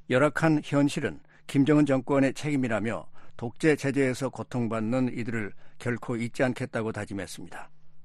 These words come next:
북한의 자유와 인권 개선을 위해 끊임없이 노력할 것이라고도 약속했습니다.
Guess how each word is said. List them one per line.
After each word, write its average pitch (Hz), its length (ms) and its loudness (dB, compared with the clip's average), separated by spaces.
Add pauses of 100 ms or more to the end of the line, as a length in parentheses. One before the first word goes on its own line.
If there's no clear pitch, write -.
(520)
북한의 135 500 2
자유와 135 380 2
인권 135 340 2
개선을 127 420 0
위해 117 240 -2 (260)
끊임없이 151 580 4
노력할 120 420 0
것이라고도 110 840 -4
약속했습니다. - 840 -10